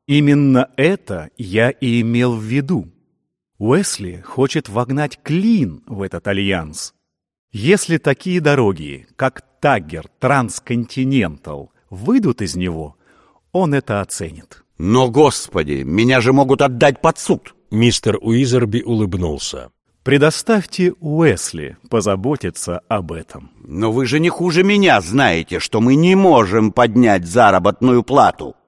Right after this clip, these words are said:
Speaker 3: Мистер Уизерби пожал плечами.
Speaker 1: «Это ваша работа, а не наша.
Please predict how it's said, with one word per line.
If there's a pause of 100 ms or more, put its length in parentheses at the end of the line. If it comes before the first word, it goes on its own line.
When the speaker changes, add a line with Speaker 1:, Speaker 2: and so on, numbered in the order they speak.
(140)
Speaker 3:
Мистер
Уизерби
пожал
плечами. (160)
Speaker 1:
«Это
ваша
работа,
а
не
наша.